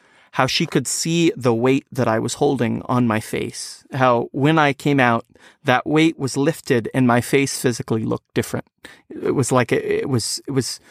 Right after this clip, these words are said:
pushing my whole body down that my physical appearance was changing, which is really interesting. Um,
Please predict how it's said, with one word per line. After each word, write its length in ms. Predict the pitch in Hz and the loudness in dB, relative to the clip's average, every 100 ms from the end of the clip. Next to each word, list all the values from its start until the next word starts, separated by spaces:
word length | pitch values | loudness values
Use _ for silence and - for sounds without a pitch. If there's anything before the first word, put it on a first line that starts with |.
| - - _ | -20 -20 _
pushing 420 | - 196 - 156 139 | -2 0 4 4 6
my 160 | 120 | 4
whole 340 | 120 160 151 143 | 2 4 4 2
body 460 | - 135 135 127 | 2 4 4 2
down 560 | 110 131 139 120 110 113 - | 2 4 4 4 2 -2 0
that 120 | 117 | 2
my 140 | 117 | 2
physical 460 | 117 147 135 - 113 | 2 0 0 0 -2
appearance 420 | - 127 113 - | 0 0 0 -4
was 100 | - | -10
changing, 560 | - 127 117 - - 113 _ - _ | -2 0 0 0 -8 -10 _ -20 _
which 160 | - - | -6 -2
is 120 | 117 | 2
really 240 | 139 135 | 4 2
interesting. 640 | 123 123 117 - 110 104 110 _ | 0 -2 -4 -4 -2 -2 -6 _
Um, 400 | 127 117 110 113 | 2 2 0 -4